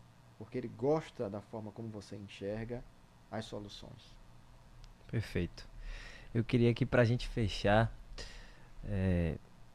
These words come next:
Speaker 2: você deixasse uma, uma frase, um conselho, um, um lema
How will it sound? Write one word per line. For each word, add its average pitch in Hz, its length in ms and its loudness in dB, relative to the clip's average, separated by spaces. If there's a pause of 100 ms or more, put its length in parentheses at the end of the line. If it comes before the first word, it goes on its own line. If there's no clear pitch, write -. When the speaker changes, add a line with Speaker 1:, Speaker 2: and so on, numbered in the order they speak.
(120)
Speaker 2:
você 110 140 -2
deixasse 104 520 4
uma, 120 400 6
uma 113 200 8
frase, 101 560 6
um 95 80 4
conselho, 98 680 2
um, 95 360 2
um - 20 6
lema 92 500 4